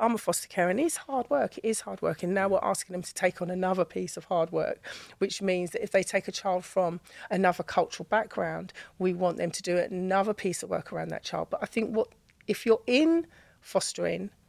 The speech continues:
you're doing it because you care about children. We need to make that next step where we start looking about what makes that child whole. And I think until we do that, you know, we're gonna have children that are gonna leave the care system that are gonna have serious problems around identity.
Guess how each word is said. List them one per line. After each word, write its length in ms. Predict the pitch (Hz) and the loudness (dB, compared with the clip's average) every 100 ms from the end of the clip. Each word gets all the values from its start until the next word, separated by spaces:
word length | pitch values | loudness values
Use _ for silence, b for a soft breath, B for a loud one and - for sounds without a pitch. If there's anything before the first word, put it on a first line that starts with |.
| _ | _
you're 140 | - 202 | 2 4
doing 280 | 202 226 196 | 6 4 4
it 80 | - | 0
because 260 | 185 185 | -2 -4
you 60 | 185 | -4
care 380 | - 185 175 175 | 0 2 4 2
about 240 | 160 - | 0 0
children. 500 | - 185 175 175 175 b b b b | -2 -2 -2 -2 -4 b b b b
We 140 | 214 190 | -2 0
need 360 | 202 214 226 | 4 4 4
to 120 | - 208 | -2 -2
make 280 | 196 185 - | 0 0 -2
that 200 | 196 202 | -2 2
next 300 | 185 - - | 0 2 -2
step 460 | - 196 170 - - B B B B - | 0 0 0 -4 -12 B B B B -6
where 400 | 185 185 175 170 | -2 0 2 0
we 180 | 180 | -2
start 360 | 175 - 175 - | -6 -2 -2 0
looking 420 | 170 - - 185 - | -2 -4 -6 -8 -8
about 360 | 185 175 - | -4 -4 -4
what 480 | 170 151 160 180 185 | -10 -12 -4 -2 -2
makes 340 | 202 190 - - | -2 -4 -4 -8
that 180 | 180 | -8
child 440 | - - 170 160 - | -8 -6 -4 -4 -8
whole. 560 | - - 165 156 147 165 | -16 0 2 2 0 -4
And 120 | 170 | -2
I 40 | |
think 260 | 170 196 175 | 0 0 0
until 340 | 180 - 247 | -2 0 0
we 140 | 220 190 | 0 0
do 240 | 202 214 | 0 0
that, 320 | 175 - 87 - b b b b b _ _ | -2 -4 -6 -10 b b b b b _ _
you 100 | - | 0
know, 140 | 196 170 | 2 4
we're 220 | 190 185 | 6 6
gonna 160 | 190 175 | 4 2
have 180 | 170 | 2
children 380 | - 180 175 180 | 2 -2 0 0
that 100 | 175 | 0
are 20 | |
gonna 180 | - 185 | 0 2
leave 200 | 180 170 | 2 0
the 60 | - | -2
care 180 | - 170 | -2 -2
system 400 | - 170 - 180 | -2 -6 -4 -4
that 100 | - | -4
are 40 | |
gonna 200 | - 196 | -2 -2
have 160 | 160 185 | -2 -4
serious 420 | - 220 202 185 | -2 0 0 0
problems 380 | - 190 170 165 | -2 -2 -2 -6
around 260 | 170 170 165 | -4 -2 -4
identity. 560 | 170 165 160 - 170 | -4 -4 -6 -4 -4